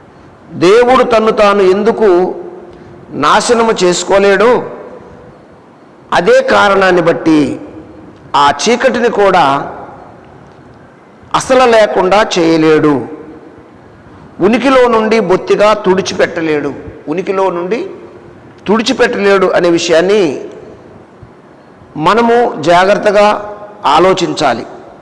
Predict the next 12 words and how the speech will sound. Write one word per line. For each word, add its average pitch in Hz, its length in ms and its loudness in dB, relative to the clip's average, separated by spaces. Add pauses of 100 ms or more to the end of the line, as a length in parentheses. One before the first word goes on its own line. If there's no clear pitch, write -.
(720)
బొత్తిగా 220 520 0 (200)
తుడిచి 208 420 0 (1700)
పెట్టలేడు 233 600 2
కూడా, 214 300 2 (600)
అసలు 185 400 0
లేకుండా 208 520 2 (840)
చేయలేడు, 214 580 4 (840)
ఉనికిలో 233 460 2
నుండి 226 260 2
బొత్తిగా 196 420 0 (840)
తుడిచిపెట్టలేడు. 202 840 0 (320)
ఎందుకంటే 185 500 0